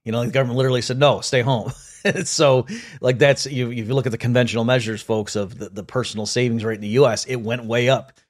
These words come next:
during the lockdown phase, which is exactly what, you know, somebody like Murray Rothbard would say, like, "Oh, given that there's a boom bust cycle and the mail investments had been made and now we're entering into the bust,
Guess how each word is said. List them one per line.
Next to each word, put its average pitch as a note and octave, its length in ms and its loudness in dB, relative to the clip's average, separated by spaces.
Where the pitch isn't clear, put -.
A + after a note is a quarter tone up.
during B2+ 200 0
the G#2+ 60 -4
lockdown A2+ 480 0
phase, G2+ 460 -6
which A#2+ 200 -2
is A2+ 140 -4
exactly B2 480 0
what, A#2 340 -2
you E3+ 140 -16
know, G#2 80 -8
somebody A#2+ 220 -4
like A2+ 120 -4
Murray A#2+ 240 0
Rothbard A#2+ 520 2
would G2+ 140 -6
say, C3+ 360 6
like, G#2+ 160 -4
"Oh, D#3 140 6
given D3+ 340 4
that D3+ 80 2
there's C#3 180 0
a C3+ 60 4
boom C#3 300 0
bust C#3+ 240 4
cycle B2 560 2
and A#2+ 100 -4
the A#2+ 80 0
mail C#3 280 6
investments C3 500 2
had C3+ 160 2
been B2+ 160 0
made B2+ 460 2
and A#2 140 -2
now B2+ 180 4
we're B2 180 4
entering B2+ 460 -2
into A#2+ 140 -2
the G#2+ 80 -2
bust, A#2+ 440 0